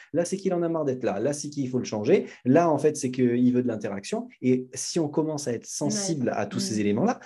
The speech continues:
Speaker 1: on est évidemment, on le sent, mais on va pas mettre des mots dessus. Et on s'en fout, en fait, de mettre des mots dessus.
Speaker 2: Non, c'est ça, mais on le sait. En fait, il y a comme une sorte de, de, d'évidence, euh,
Speaker 1: Voilà.
Speaker 2: d'évidence dans, dans le côté instinctif, quoi, finalement.
Speaker 1: C'est ça. Et ce, cette instinctivité-là,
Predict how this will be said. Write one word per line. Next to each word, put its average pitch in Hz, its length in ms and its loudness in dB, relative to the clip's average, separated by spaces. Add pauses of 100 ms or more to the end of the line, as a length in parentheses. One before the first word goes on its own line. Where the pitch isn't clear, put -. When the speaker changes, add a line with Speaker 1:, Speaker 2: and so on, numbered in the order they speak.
(260)
Speaker 1:
on 117 160 2
est 120 180 2
évidemment, 131 440 2
on 135 100 0
le 127 180 8
sent, 123 240 -2 (240)
mais 113 140 -4
on 110 160 -4
va 107 120 -4
pas 110 120 -2
mettre 107 160 -2
des 113 100 -2
mots 123 120 2
dessus. 196 420 -4
Et - 20 -10
on 107 120 -6
s'en 175 140 -8
fout, 269 180 -6
en 202 60 0
fait, 165 120 0
de 139 100 2
mettre 127 160 4
des 120 80 2
mots 113 120 0
dessus. 107 280 -6 (380)
Speaker 2:
Non, 254 200 0
c'est 269 120 -8
ça, 233 280 -2
mais 233 180 4
on 233 80 2
le 254 100 4
sait. 233 420 -2
En 214 120 -4
fait, 320 100 4
il 302 80 2
y - 20 4
a 262 40 -2
comme 269 180 4
une 254 100 0
sorte 277 240 0
de, 202 480 0
de, 190 420 -2 (200)
d'évidence, 247 840 4
euh, - 180 -16
Speaker 1:
Voilà. 180 920 4
Speaker 2:
d'évidence 247 680 2
dans, 214 320 -2
dans 202 140 -6
le 208 80 -4
côté 226 240 0
instinctif, 233 560 -4
quoi, 180 160 -4
finalement. 190 380 -8
Speaker 1:
C'est 165 100 0
ça. 120 400 -2 (280)
Et 101 240 4
ce, 123 320 2
cette 113 260 2
instinctivité-là, 139 1160 2